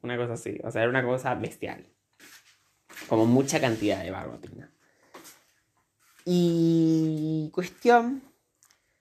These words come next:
que levanté el balde. <laughs> Y cuando levanté el bar-,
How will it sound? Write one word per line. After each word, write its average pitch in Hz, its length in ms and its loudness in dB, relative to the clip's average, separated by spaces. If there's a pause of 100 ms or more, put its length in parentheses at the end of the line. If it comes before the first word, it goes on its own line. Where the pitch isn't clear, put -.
(340)
que 175 120 -2
levanté 160 680 6
el 175 280 4
balde. 156 640 2 (560)
<laughs> - 320 -16 (360)
Y 156 60 -8
cuando 160 220 6
levanté 185 380 4
el 269 140 4
bar-, 262 420 4